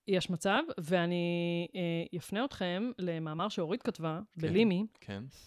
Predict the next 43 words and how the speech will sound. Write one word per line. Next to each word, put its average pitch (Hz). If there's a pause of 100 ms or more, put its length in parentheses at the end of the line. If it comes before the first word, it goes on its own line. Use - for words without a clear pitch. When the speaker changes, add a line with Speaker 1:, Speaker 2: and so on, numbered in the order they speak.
(180)
Speaker 1:
אנחנו 175
נשים 165
אותו 185
גם 160
בלינקים, 196
ברצינות. 208
Speaker 2:
אני 220
רוצה 202
Speaker 1:
על 185
Speaker 2:
לראות. 175
Speaker 1:
ה-, 170 (220)
אה, 175 (100)
אה, 170 (140)
ב-, - (100)
נשים 220
את -
הלינק 226
ב-, 165
ב-, 160
Speaker 2:
אוקיי. 165 (220)
Speaker 1:
בפרק 247
למטה, 254 (460)
אה, 190 (340)
את 180
הסקירה 196
של 185
האבולוציה 180
של 170
הכשרות 175
לתפקיד 170
בכלל, 170
במה 170
קרה 185
איתם 165
בשנים 165
ה-, 156
זה, 196
ממש 185
כמה 185
לגים 190
כאלה 170
של 160
Speaker 2:
וואו. 101